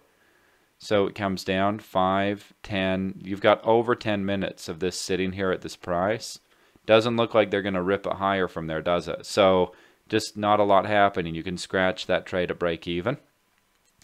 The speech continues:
We didn't break out above here. You can scratch this one, all right?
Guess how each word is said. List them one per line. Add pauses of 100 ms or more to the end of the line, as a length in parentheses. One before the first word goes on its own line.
(260)
We
didn't
break
out
above
here. (460)
You
can
scratch
this
one, (360)
all
right?